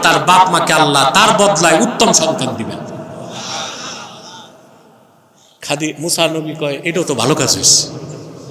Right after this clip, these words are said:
তো দেয়াল উঠাইলা কেন?" কষ্ট হচ্ছে? কথা বলেন।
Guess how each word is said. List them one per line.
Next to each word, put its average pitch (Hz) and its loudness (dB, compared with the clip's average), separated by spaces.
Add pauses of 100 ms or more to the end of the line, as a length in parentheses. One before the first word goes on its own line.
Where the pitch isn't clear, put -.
(420)
তো 175 -6
দেয়াল 233 0
উঠাইলা 226 -2
কেন?" 233 -8 (1800)
কষ্ট - -2
হচ্ছে? - -2 (1300)
কথা 113 -4
বলেন। 95 -14